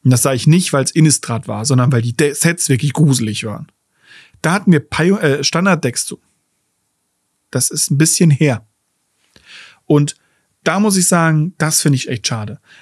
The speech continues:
Ähm, ich meckere ja manchmal auf den Fokus vom Commander, äh, dass ganz, ganz viel immer, immer Commander und hier noch Commander-Decks und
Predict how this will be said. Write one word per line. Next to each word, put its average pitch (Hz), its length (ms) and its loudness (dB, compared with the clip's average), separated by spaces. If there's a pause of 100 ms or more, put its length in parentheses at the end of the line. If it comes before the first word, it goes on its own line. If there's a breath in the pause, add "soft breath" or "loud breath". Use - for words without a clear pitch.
(240 soft breath)
Ähm, 139 420 0
ich - 280 -2
meckere 208 320 2
ja 185 120 4
manchmal 165 360 2
auf 139 120 -4
den 131 160 0
Fokus 190 420 0
vom 131 160 0
Commander, 127 400 -4 (640 soft breath)
äh, 135 140 2
dass 131 340 -2
ganz, 160 200 -2
ganz - 160 0
viel 147 120 0
immer, 135 200 -2
immer 131 140 -8
Commander 127 460 0
und 117 120 -6
hier 139 80 2
noch 127 100 -4
Commander-Decks 123 580 -2
und 120 200 -10